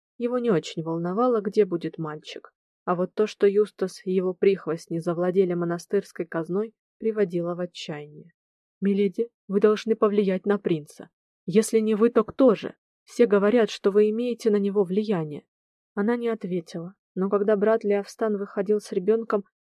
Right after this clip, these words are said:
не удержалась, чтобы не поцеловать мальчика в лоб. Он был тёплый и чуть влажный от сна.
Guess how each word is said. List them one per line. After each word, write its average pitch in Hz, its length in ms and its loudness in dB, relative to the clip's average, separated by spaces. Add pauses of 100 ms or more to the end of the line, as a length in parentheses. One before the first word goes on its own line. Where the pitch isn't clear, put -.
(120)
не 220 140 -2
удержалась, 202 600 2
чтобы 180 320 -2
не 180 80 -2
поцеловать 175 640 -6
мальчика 165 460 -6
в 165 80 -10
лоб. 160 180 -12 (640)
Он 202 180 -4
был 180 160 -4
тёплый 208 520 -2
и 165 80 -12
чуть 214 240 -8
влажный 202 480 0
от 160 80 -14
сна. 175 300 -10